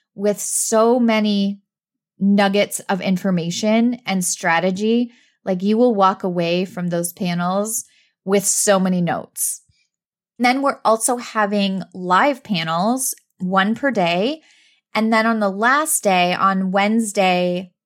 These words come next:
September twenty-first, we are also going to have a live networking event on Zoom.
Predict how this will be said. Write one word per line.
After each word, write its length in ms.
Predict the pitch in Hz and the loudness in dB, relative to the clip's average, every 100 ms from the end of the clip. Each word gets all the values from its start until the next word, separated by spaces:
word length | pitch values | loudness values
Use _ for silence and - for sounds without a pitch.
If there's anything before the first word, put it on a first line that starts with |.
| _ _ | _ _
September 680 | - 202 - - 202 190 190 | -4 -4 -4 -4 0 2 0
twenty-first, 920 | - 185 175 175 311 285 214 202 - | -2 -6 -6 -4 0 2 0 -2 -4
we 80 | 226 | 0
are 80 | 220 | 2
also 300 | 214 226 254 | 0 -2 -2
going 200 | 240 226 | 0 0
to 80 | 240 | -4
have 380 | - 202 196 185 202 | -6 -2 -2 -4 -6
a 80 | |
live 380 | 185 185 180 180 | 0 2 2 2
networking 720 | 180 180 - 180 170 175 165 - | 0 0 0 -4 -4 -8 -8 -4
event 460 | 190 170 165 175 - | -4 -2 -6 -10 -10
on 240 | 175 165 170 | -8 -6 -6
Zoom. 480 | 165 170 139 196 | -4 -4 -6 -10